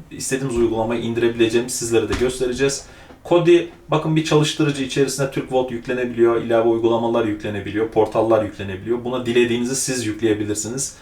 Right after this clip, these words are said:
Video, U S B bellek ve diskinizdeki videoları açabileceğiniz uygulamanın adı. Burada da bakın kısa yollar eklenmiş. Siz bu kısa yolları dilediğiniz gibi değiştirebilirsiniz. Burada artı tuşuna basarak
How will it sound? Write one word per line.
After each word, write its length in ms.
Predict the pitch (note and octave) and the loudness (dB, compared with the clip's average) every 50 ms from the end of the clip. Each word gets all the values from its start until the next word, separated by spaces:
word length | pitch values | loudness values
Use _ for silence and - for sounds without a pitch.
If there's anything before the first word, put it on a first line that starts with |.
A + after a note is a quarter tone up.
| - - - - A#2+ | -20 -20 -20 -10 -2
Video, 500 | C3 D#3 D#3 C#3+ D3+ D#3+ D#3+ D#3+ D3+ C#3 | 0 0 2 4 4 4 6 6 4 4
U 240 | B2 B2 C3 C3 | 4 4 4 4
S 220 | C3 - - D#3+ D3 | 4 2 0 0 2
B 40 | C3 | 4
bellek 320 | C3 C3 C#3 D3+ D3 - | 4 4 4 2 2 0
ve 120 | C3 A#2+ | -2 -2
diskinizdeki 640 | A#2+ A#2 - - C3 B2+ A#2+ A2+ A#2+ A#2 - C#3 B2 | -2 -6 -6 -8 -8 -6 -2 -2 -2 0 0 -4 -4
videoları 440 | A#2+ B2 A#2+ B2 A#2+ A2+ A2+ A2+ - | -4 -6 -2 0 0 2 2 2 2
açabileceğiniz 760 | G#2+ - - A#2+ G#2+ G#2+ G#2 G#2 G2+ G2+ G2+ G#2 B2 A#2+ A2 | 0 0 -2 -4 -4 -2 -2 -2 -2 -4 -6 -6 -8 -6 -4
uygulamanın 580 | G#2+ G#2+ G#2 G#2 G#2 G2+ G2 G2+ A2+ C3 C#3 | -4 -4 -2 -2 -4 -4 -4 -6 -6 -8 -8
adı. 440 | - - - A#2 G#2+ A2+ D3 D3+ - - - - - - - - - - - - - - - - - | -6 -6 -6 -4 -2 -2 -4 -4 -8 -14 -20 -20 -20 -20 -20 -20 -20 -20 -20 -20 -20 -20 -20 -16 -6
Burada 360 | C#3+ D3 F#3 G3 E3 F3 E3+ | 0 2 2 4 4 4 4
da 100 | F#3+ F#3 | 4 4
bakın 260 | F3+ F3+ F3+ F#3+ F#3+ - - - | 4 4 4 2 -2 -4 -6 -8
kısa 220 | - D3+ - F#3+ | -8 -2 2 4
yollar 300 | F3 E3 E3 F3+ F3+ E3+ | 4 6 6 6 6 4
eklenmiş. 540 | E3 D#3+ D#3+ E3 D3+ C#3+ D#3+ F3 - - - | 4 2 2 2 2 2 0 -2 -4 -6 -6
Siz 220 | - E3 E3 D#3+ | -4 -2 0 0
bu 100 | E3+ F3 | 0 0
kısa 200 | - D#3 - E3+ | -2 -2 0 4
yolları 480 | D#3+ D#3 C#3+ C3 B2+ C3 D#3 E3+ E3+ - - - - - - - - A#2+ B2 | 4 4 4 4 4 4 4 4 2 0 -8 -18 -20 -20 -20 -20 -16 -8 -2
dilediğiniz 500 | C3+ C#3 C#3+ C3 B2 C3 D3+ E3 D3 C#3+ | 2 2 2 2 2 0 0 0 0 0
gibi 200 | D3+ D3+ C#3+ B2 | 0 0 2 4
değiştirebilirsiniz. 920 | B2 B2 A#2+ - - B2+ B2+ B2 C3 C3 C3+ B2+ - A2+ G#2+ G#2 G#2 A#2 | 4 4 4 0 -2 -2 -2 -2 0 -2 -2 -2 -2 -6 -8 -8 -6 -6
Burada 220 | C3 C3+ - C#3 | -4 -2 0 2
artı 300 | G2 B2+ B2+ B2 - - | 2 4 2 2 0 -6
tuşuna 320 | - - - - C#3 B2+ A#2+ | -12 -12 -8 -6 -4 -2 0
basarak 460 | B2+ - - C3+ B2+ B2+ B2+ - | 0 2 2 2 2 2 0 -4